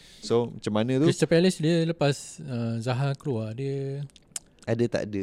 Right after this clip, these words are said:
Speaker 2: macam,
Speaker 1: kadang-kadang boleh score, kadang tak boleh
Speaker 2: ah,
Speaker 1: score.
Speaker 2: kan, dia macam tak,
Speaker 1: Defensive pun
Speaker 2: ah,
Speaker 1: agak kurang. So, we'll
Speaker 2: kurang
Speaker 1: see
Speaker 2: sikit.
Speaker 1: lah. So, I
Speaker 2: Hmm.
Speaker 1: think Luton can bring a win or draw.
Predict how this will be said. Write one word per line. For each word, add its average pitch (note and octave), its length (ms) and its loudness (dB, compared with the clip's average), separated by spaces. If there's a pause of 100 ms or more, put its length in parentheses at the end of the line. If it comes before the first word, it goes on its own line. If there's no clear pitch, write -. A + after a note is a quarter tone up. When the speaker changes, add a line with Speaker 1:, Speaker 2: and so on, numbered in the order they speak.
(160)
Speaker 2:
macam, G2+ 260 -2
Speaker 1:
kadang-kadang E2 320 -2
boleh D#2+ 160 -6
score, A2 240 0
kadang F2+ 160 -4
tak - 80 -12
boleh - 100 -8
Speaker 2:
ah, B2 60 -2
Speaker 1:
score. G#2+ 340 0
Speaker 2:
kan, A2+ 200 -2
dia A2 140 -4
macam A#2 280 -4
tak, - 160 -16 (160)
Speaker 1:
Defensive B2+ 420 2
pun C#3 120 0
Speaker 2:
ah, C3 80 -2
Speaker 1:
agak G2 160 -2
kurang. F#2 260 2
So, F#2+ 100 -2
we'll B2+ 120 2
Speaker 2:
kurang A2 80 2
Speaker 1:
see G#2+ 180 0
Speaker 2:
sikit. F#2+ 60 4
Speaker 1:
lah. D2+ 160 -2
So, - 120 0
I G#2 80 6
Speaker 2:
Hmm. A2+ 120 2
Speaker 1:
think D#3+ 240 -2
Luton A#2 480 2 (240)
can D3 200 -2 (120)
bring A#2+ 280 -4
a A2 160 0
win G#2+ 260 -2
or G2 160 0
draw. F2+ 300 0